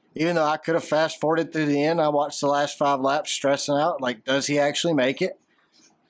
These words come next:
So, I, I don't know. I think this has been more of a fuel strategy race than any of the other ones, I guess.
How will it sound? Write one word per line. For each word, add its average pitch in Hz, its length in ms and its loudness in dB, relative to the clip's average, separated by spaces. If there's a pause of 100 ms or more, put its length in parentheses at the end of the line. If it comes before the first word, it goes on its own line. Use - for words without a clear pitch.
(320)
So, 156 280 2
I, 135 160 0 (880)
I 156 120 -2
don't 220 200 2
know. 151 80 4
I 160 120 2
think 185 200 0
this 180 180 0
has 143 100 -2
been 147 200 2
more 151 180 4
of 139 60 0
a 131 120 -2
fuel 151 200 2
strategy 131 520 0
race 127 320 0
than 120 140 0
any 127 180 2
of 107 60 0
the 104 100 0
other 160 200 2
ones, 120 180 0
I 95 80 -4
guess. 104 420 -2